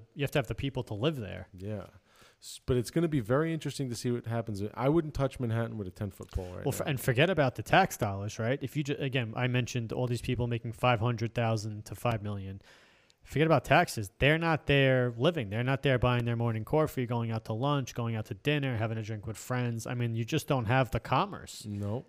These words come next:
Speaker 1: that you used to have.
Speaker 2: So the city is not collecting the tax revenue they need to, which is why
Speaker 1: What
Speaker 2: they're talking about raising taxes.
Speaker 1: Let me ask you this. What do you think's gonna happen with New York City tourism?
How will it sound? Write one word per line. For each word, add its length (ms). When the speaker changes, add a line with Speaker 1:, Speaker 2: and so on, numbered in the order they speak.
Speaker 1:
that 260
you 60
used 280
to 60
have. 360
Speaker 2:
So 220
the 100
city 600
is 160
not 240
collecting 800
the 60
tax 420
revenue 300
they 160
need 400
to, 240
which 200
is 80
why 120
Speaker 1:
What 80
Speaker 2:
they're 100
talking 260
about 240
raising 300
taxes. 300
Speaker 1:
Let 100
me 80
ask 140
you 80
this. 260
What 180
do 60
you 100
think's 380
gonna 160
happen 240
with 140
New 60
York 100
City 200
tourism? 640